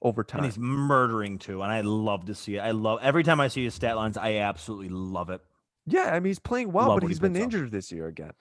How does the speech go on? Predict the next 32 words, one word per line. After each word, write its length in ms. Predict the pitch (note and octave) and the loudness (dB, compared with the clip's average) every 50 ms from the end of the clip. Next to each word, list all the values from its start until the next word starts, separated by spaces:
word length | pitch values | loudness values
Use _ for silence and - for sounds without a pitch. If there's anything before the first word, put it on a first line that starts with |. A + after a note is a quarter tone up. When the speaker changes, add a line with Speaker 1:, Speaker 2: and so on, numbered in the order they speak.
| - - | -12 -8
Speaker 1:
And 100 | - C3 | -6 -4
he's 100 | C3 - | -2 2
Speaker 2:
And, 260 | G#3+ A#3+ B3 B3 A#3+ | 4 4 4 4 4
Speaker 1:
playing 0 | |
through 100 | - B3 | 4 4
Speaker 2:
oh, 60 | B3+ | 6
and, 100 | - - | 6 6
Speaker 1:
nagging 160 | B3+ B3+ - | 6 6 6
Speaker 2:
and 120 | A#3+ B3+ - | 6 6 8
Speaker 1:
pain. 60 | G3+ | 10
Speaker 2:
no, 120 | C4+ C4+ B3+ | 10 10 12
yeah. 300 | C4+ C4+ C4 A3 C3 F#2+ - - _ - - - | 12 12 10 10 8 4 0 -10 _ -8 -2 2
I 120 | F#3 G3 | 2 4
mean, 160 | G3+ G3 F#3+ | 4 2 0
he, 240 | E3+ A#2+ E3+ F#3+ F3 | -2 -2 -2 -2 -2
he's 220 | C3+ F3+ F3+ D#3 | -2 -2 -2 -2
been 240 | C3+ A#2+ E3 E3+ E3 | 0 0 0 0 0
paying, 480 | - - - E3+ F3 F#3 F3+ F3 E3+ - - - | 0 0 2 4 6 6 4 2 0 -4 -8 -2
playing 300 | - D#3 D#3+ F3 F3 D#3+ | 4 4 6 6 4 4
through 120 | - D#3+ | 2 0
the, 140 | C#3+ C#3+ - - - - | 0 -2 -4 -6 -6 -2
the 120 | C#3 C3+ | 0 2
nagging, 540 | C3+ C3+ C3+ C3 C3+ C3 B2 B2+ B2 A#2+ B2 | 4 6 6 6 6 6 4 2 -2 -2 -4
like, 180 | - A2+ G#2+ F#2+ | -2 -2 -2 0
random 280 | A#2 A#2 A2+ A2 A2 | 0 2 2 2 2
injuries 340 | A2+ A#2+ A2+ G#2 G2+ F#2 D#3 | 0 0 0 0 0 0 0
Speaker 1:
Yeah. 160 | G#3 D4+ - | 0 0 -2
Speaker 2:
for 80 | - - | -4 -6
sure. 300 | - G#2+ F#2+ F2+ F2 E2+ | -6 -6 -6 -6 -4 -4
Speaker 1:
And, 160 | - F#3 G3 | -4 -4 0
and, 160 | G#3 G3 G3 | 0 2 2
Speaker 2:
Uh, 60 | G3+ | 2